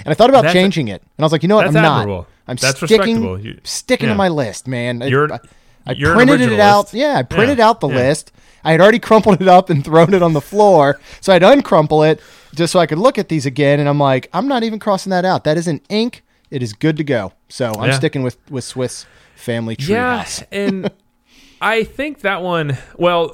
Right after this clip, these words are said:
Speaker 2: you know, when I made my list, I was, my thinking went into kind of Disney has already kind of said they're not gonna put any rides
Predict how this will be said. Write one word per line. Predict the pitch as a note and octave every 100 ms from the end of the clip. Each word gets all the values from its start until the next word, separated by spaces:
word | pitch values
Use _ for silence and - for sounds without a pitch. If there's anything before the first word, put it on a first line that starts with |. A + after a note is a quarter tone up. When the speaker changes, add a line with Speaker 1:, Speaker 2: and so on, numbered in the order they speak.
| -
Speaker 2:
you | - F3
know, | D#3
when | D3
I | E3
made | E3 C3+
my | A#2+
list, | A2 G#2 A2
I |
was, | G2 - A2+
my | A#2 B2
thinking | B2 B2+ A2+ A2+ G#2+
went | G#2
into | G2+ G2 G#2+
kind | - G#2+
of | G2 F2+ G2+ - A2 G2
Disney | A#2+ A2 A2+ G#2
has | G2
already | G2+ G2 F#2+
kind | F#2 G2+
of | F#2
said | G#2 F#2
they're | F#2
not | G2 G2+
gonna | G2
put | - G#2 -
any | G2 F#2
rides | F2 F2 G2 G2+ G#2 G#2+ -